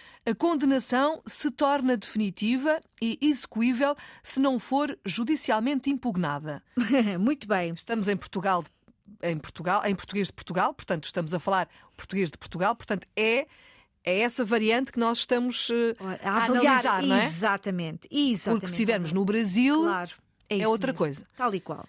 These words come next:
Speaker 1: Portanto, a
Speaker 2: Então.
Speaker 1: condenação se torna definitiva e execuível se não for judicialmente impugnada.
Speaker 2: Não é, de facto,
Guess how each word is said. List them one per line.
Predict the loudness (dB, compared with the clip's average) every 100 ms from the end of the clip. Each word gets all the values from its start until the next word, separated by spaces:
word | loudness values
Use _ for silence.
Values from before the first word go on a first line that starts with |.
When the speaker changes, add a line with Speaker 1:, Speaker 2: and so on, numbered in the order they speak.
| _
Speaker 1:
Portanto, | -6 -2 -2
a | -2
Speaker 2:
Então. | 0 0
Speaker 1:
condenação | 2 2 4 4 2 2 2 0 -2 -6
se | -4 0 0
torna | 2 2 2 0 0
definitiva | -2 0 -2 0 -2 0 0 -2 0
e | 0
execuível | 0 -2 -6 0 0 2 0 -2 -12 -16
se | -2
não | 2 2
for | 2 0
judicialmente | 0 -4 -2 -2 0 0 -2
impugnada. | -4 -4 -6 -8 -10 -14 _ _ _ _
Speaker 2:
Não | 2 4 4 4
é, | 2
de | 0
facto, | -8 -2 -2 -2 -8 -10 -10